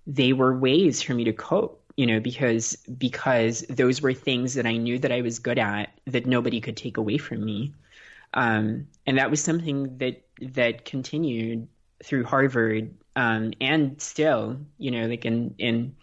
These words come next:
some ways, like, whenever I'm, whenever I'm in a, you know, it's part of the reason why there's been a lot of discussion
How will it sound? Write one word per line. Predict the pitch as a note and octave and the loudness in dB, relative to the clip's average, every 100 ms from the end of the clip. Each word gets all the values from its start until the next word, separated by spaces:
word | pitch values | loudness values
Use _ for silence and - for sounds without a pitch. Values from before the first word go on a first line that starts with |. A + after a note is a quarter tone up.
| - - - - | -20 -20 -20 -12
some | - C3 | -2 2
ways, | B2 B2+ A2+ A#2 | 2 2 0 -2
like, | C3 | -2
whenever | C3 B2 A#2+ B2 A#2 - | 0 0 0 0 0 0
I'm, | A#2 A2+ A#2 A#2 - | -2 0 -4 -8 -8
whenever | C3 B2+ C3 C#3 | -4 -2 0 0
I'm | G#2+ B2 | 0 0
in | A#2+ | 0
a, | A2+ A2 | -2 -4
you | - C3 | -2 -2
know, | B2 | -2
it's | B2 | -4
part | - D#3 | -2 2
of | C#3 B2+ | 4 2
the | |
reason | A#2+ C3+ C3 B2 A#2 | 0 0 0 -2 0
why | A2+ A2 A2+ A2+ C3+ - | 0 0 0 -2 -6 -4
there's | C#3 C3+ C3 | 0 2 2
been | C3 | 2
a | B2 | 4
lot | B2 A#2+ | 4 2
of | A#2+ | 0
discussion | A#2+ - C3+ B2+ - A#2+ A2+ A2+ B2+ | -4 -2 -2 0 0 0 -2 -2 -6